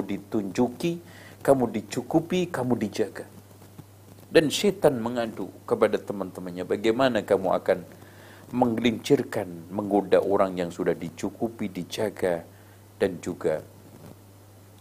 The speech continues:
diberikan oleh Allah Subhanahu wa Ta'ala kecukupan. Dan juga diberikan oleh Allah hidayah. Itu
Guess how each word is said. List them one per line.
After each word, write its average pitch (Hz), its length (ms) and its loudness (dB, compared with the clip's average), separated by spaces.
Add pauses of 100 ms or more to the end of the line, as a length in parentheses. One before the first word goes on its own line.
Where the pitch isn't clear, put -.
(520)
diberikan 85 540 -4
oleh 80 240 -6
Allah 85 280 -2
Subhanahu 80 680 -8
wa 76 60 -6
Ta'ala 80 480 -8
kecukupan. - 640 -14 (3000)
Dan 101 160 -4
juga 98 240 -2
diberikan 92 480 -4
oleh 78 240 0
Allah 82 320 0
hidayah. 90 480 -4 (1900)
Itu 113 480 -4